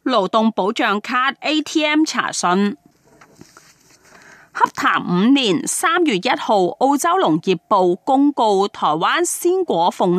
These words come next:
梨，即係菠蘿准入。農委會三號表示，已經有三間屏東縣嘅供果園登記，已經喺度聯繫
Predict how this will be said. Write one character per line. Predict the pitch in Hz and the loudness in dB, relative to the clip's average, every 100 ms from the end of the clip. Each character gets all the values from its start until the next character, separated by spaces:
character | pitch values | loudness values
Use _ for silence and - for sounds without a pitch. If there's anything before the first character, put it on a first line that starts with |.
| 208 | 0
梨， | 196 135 - | -2 -4 -8
即 | - 349 | -4 -2
係 | 320 - | -2 -2
菠 | 311 330 | 0 2
蘿 | 339 165 - | 0 0 -4
准 | - 139 | -6 -2
入。 | 165 220 202 175 196 _ - - - - 269 | 0 0 0 -2 -4 _ -20 -20 -14 -2 0
農 | 262 | 2
委 | 262 311 | 2 2
會 | 320 311 | 0 0
三 | - 359 381 | -2 -2 0
號 | 269 | 0
表 | 180 165 185 | 0 0 0
示， | - | 0
已 | 214 190 - 240 | 0 0 -2 -2
經 | 359 392 | -2 0
有 | 185 175 | 0 0
三 | - 247 240 254 | -2 -2 0 0
間 | 240 226 247 277 | -2 0 0 -2
屏 | - 208 214 | 0 0 2
東 | 339 392 | 0 0
縣 | 311 190 180 | 2 2 0
嘅 | 202 - - | -2 -2 -2
供 | 370 392 | 0 0
果 | 330 165 214 | 0 0 0
園 | 226 - | 0 -2
登 | 185 190 | 0 0
記， | 208 185 180 - - - - - | 0 -2 -2 -4 -10 -20 -6 0
已 | 285 | 0
經 | 381 | 0
喺 | 381 262 | 0 0
度 | 254 202 | 0 2
聯 | 208 165 - | 2 0 -4
繫 | - - 196 185 | -6 -2 0 -2